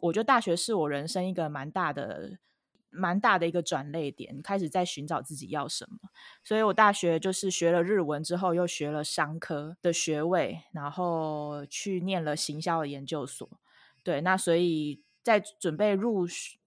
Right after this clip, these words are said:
在准-，在准备出社会的时候，大概就是会商业跟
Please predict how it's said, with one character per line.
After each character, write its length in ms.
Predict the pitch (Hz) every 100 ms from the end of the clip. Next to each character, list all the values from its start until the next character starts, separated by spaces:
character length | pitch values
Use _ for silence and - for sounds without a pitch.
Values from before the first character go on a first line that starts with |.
| _
在 140 | 294
准-， 180 | 233 165 -
在 120 | 285
准 140 | 220
备 140 | 175 240
出 180 | 254
社 200 | 247 247
会 160 | 214 214
的 100 | 170
时 140 | 170
候， 120 | 175 185
大 160 | 202
概 140 | 185 180
就 140 | 185
是 180 | 175 170
会 480 | 165 196 151 - - _ _ _ _
商 360 | - 202 175 190
业 180 | 185 160
跟 460 | 160 160 175 185